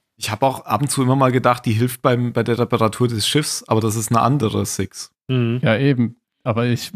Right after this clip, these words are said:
Speaker 3: das meinte ich ja, alle in Overall, aber perfekt frisiert.
Speaker 1: <laughs> Ja, genau.
Speaker 2: Ähm, wurde sie in den Bauch geboxt? Oder bilde ich mir das ein?
Speaker 1: Ja, zumindest ist sie ja dann auf der Krankenstation und Kottel stellt fest, dass,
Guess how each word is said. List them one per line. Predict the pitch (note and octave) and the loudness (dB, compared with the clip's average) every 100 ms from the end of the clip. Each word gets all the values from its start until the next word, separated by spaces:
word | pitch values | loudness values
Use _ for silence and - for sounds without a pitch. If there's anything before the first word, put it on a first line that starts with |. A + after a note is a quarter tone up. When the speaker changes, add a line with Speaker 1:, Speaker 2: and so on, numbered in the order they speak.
| D3 | -4
Speaker 3:
das | C#3 B2+ | -4 0
meinte | A#2 C3+ A#2+ | 2 2 0
ich | - | 0
ja, | G#2+ G2+ | 0 2
alle | A#2 B2 | 2 2
in | A#2 | 2
Overall, | - A#2+ C#3+ C3+ C3+ D3 - | 2 2 4 4 4 2 2
aber | A#2 B2 | 0 0
perfekt | - A2+ - D3+ | -2 -4 -2 -6
frisiert. | - - B2 B2 G#2 - A2+ | -4 -2 0 0 0 -2 -2
Speaker 1:
<laughs> | G#2 E3 - | 2 2 4
Ja, | C3+ - - - | 0 0 -8 -2
genau. | A#2 - _ _ _ _ _ _ _ _ _ _ | -2 -2 _ _ _ _ _ _ _ _ _ _
Speaker 2:
Ähm, | B2 B2 - _ _ - | 0 2 -2 _ _ -8
wurde | A2+ B2 E3+ F#3 - _ _ | 0 4 4 4 -2 _ _
sie | B2+ D3 C#3+ | -2 0 2
in | |
den | C3 A#2 | 2 2
Bauch | F#2+ F2+ - | -2 -4 -6
geboxt? | - - G#3+ - - - - - _ _ | -6 -2 -2 -2 -8 -8 -12 -14 _ _
Oder | B2+ A2+ | -6 -4
bilde | A#2 A2+ | -4 -4
ich | - | -4
mir | |
das | G#2+ - | -4 -4
ein? | G#2 G2+ G2 _ _ _ _ _ _ _ - | -4 -6 -8 _ _ _ _ _ _ _ 0
Speaker 1:
Ja, | A2 | 2
zumindest | - A#2 B2 C3+ C#3+ | 4 4 4 4 2
ist | |
sie | B2+ | 4
ja | C3 | 4
dann | A#2+ A#2+ | 4 4
auf | A#2+ - | 2 2
der | A#2 | 0
Krankenstation | G#2+ G2+ C3+ - A#2+ C3 A#2+ | 0 0 -2 -2 0 0 0
und | A#2 | 0
Kottel | - A2 A#2 | 0 0 0
stellt | - A2 G#2 | 2 0 2
fest, | G#2+ G#2 | 0 0
dass, | G#2+ | -2